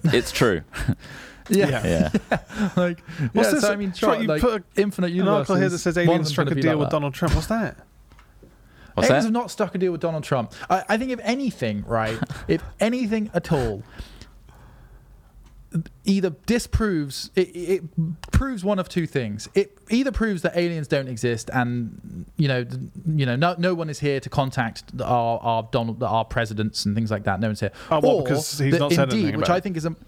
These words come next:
Speaker 2: is a much more likely scenario,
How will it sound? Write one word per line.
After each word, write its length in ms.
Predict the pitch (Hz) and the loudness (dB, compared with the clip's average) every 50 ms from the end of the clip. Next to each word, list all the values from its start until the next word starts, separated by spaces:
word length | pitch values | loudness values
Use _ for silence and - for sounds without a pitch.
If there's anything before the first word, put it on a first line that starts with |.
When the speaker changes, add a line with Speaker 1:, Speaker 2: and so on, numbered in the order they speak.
| - - - | -20 -6 -2
Speaker 2:
is 100 | - 156 | 0 2
a 60 | 165 | 2
much 320 | 160 175 202 196 - - 170 | 2 2 0 0 -2 -2 -2
more 160 | 170 165 156 | -2 0 0
likely 720 | 147 156 165 175 175 160 - - 131 127 117 113 117 113 | -2 0 -2 -2 -2 -4 -6 -6 -4 -2 -2 -2 -4 -4
scenario, 680 | - - 127 123 113 104 95 104 110 113 107 110 120 127 | -2 0 0 2 2 0 0 -2 -2 0 0 0 -2 -2